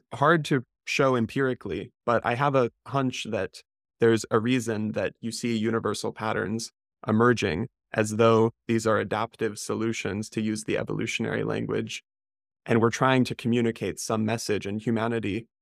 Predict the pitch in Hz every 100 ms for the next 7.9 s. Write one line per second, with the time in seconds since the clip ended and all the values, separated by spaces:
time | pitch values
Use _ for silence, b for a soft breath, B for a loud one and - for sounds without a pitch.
0 | _ _ - - 123 110 - - _ _
1 | - 113 110 110 107 110 110 101 104 117
2 | _ - 113 - 113 110 147 135 117 110
3 | 110 104 107 _ _ _ - - 139 139
4 | 127 117 110 113 - 104 90 110 - -
5 | _ - 110 - 123 117 110 107 120 113
6 | 101 117 - 104 - _ _ _ - 113
7 | 113 113 113 110 113 - - 110 107